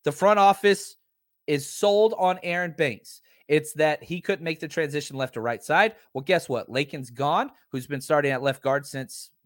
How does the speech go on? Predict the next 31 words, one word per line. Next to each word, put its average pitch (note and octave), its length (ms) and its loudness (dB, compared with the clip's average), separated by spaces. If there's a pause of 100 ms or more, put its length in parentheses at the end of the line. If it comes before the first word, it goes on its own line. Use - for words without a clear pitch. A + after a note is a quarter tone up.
(140)
Kyle C3 160 0
Shanahan C3 300 -4
basically A#2 380 -8
showed A#2 240 -4
up D#3 160 -2
when A2 80 -8
they B2+ 120 0
traded A2+ 320 -4
for A2 220 -6
him, C#3 80 -6 (420)
uh, A2+ 80 0
which A2+ 180 -6
was A#2+ 140 -8
one C3 120 -4
of A#2 60 -8
the G#2 80 -6
best B2+ 340 -6
trades A#2 260 -4
ever. B2 280 0
Now A#2+ 140 -2
we're A#2+ 100 -4
gonna A#2 160 -2
get G2 100 -12
a - 40 -20
comp D#3+ 320 0
pick A2+ 200 -6
for G#2+ 160 -8
him G2 80 -10
as - 120 -16
well. B2+ 340 2 (1200)
But F3 380 8